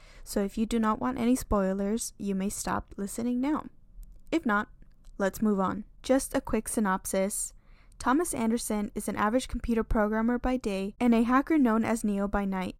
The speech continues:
Throughout his life, Neo feels a pull that there is more to this reality than it seems.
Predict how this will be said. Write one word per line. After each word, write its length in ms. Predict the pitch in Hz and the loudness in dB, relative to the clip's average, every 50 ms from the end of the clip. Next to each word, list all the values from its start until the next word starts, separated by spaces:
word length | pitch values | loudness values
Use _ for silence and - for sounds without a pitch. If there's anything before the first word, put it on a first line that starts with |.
| - - - | -8 0 4
Throughout 240 | 254 247 254 277 | 6 6 6 6
his 180 | 294 330 302 262 | 4 2 0 0
life, 340 | 208 202 - 208 220 - - - | 0 0 0 0 -2 -4 -4 0
Neo 240 | 226 226 240 269 | 2 2 2 2
feels 280 | - - 254 247 247 - | 0 0 0 0 0 0
a 60 | 233 | -2
pull 260 | - - - 254 233 214 | 0 0 2 2 2 2
that 180 | 202 202 - | 0 -2 -2
there 160 | - 208 196 196 | -2 -2 -2 -2
is 120 | 208 - | -2 -2
more 160 | 208 202 202 220 | -2 -2 -2 0
to 120 | - 262 | 0 -2
this 280 | 226 226 214 214 - - | 0 0 0 -2 0 -2
reality 440 | 208 180 - 185 190 196 190 196 202 | -2 -2 0 -2 -2 -2 -2 -2 -4
than 160 | - 190 180 | -2 -4 -4
it 140 | 185 - - | -4 -6 -6
seems. 560 | - - 202 185 175 175 196 - - - | -4 -4 -2 -2 -2 -4 -6 -8 -10 -10